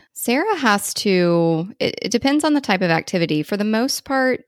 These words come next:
it depends on, it also depends on how much insulin she has in her system. Swimming is the worst. I've talked about that on the podcast before.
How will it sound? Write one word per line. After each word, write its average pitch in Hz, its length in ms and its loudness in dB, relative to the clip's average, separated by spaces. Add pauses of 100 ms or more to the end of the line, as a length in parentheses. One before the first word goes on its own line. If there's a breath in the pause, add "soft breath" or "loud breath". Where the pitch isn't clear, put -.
it 202 120 -2
depends 269 260 0
on, 262 160 0
it 196 280 2
also 202 200 2
depends 185 260 -2
on 160 60 2
how 165 100 2
much 147 220 0
insulin 147 340 -2
she 160 140 -2
has 147 180 0
in 143 60 -4
her 135 80 -4
system. - 560 -6
Swimming 185 420 0
is 190 140 -2
the 190 100 2
worst. - 540 0 (180)
I've 165 120 -4
talked 156 200 -4
about 165 220 2
that 160 100 4
on 156 120 2
the 151 60 0
podcast 156 520 -2
before. 156 500 -2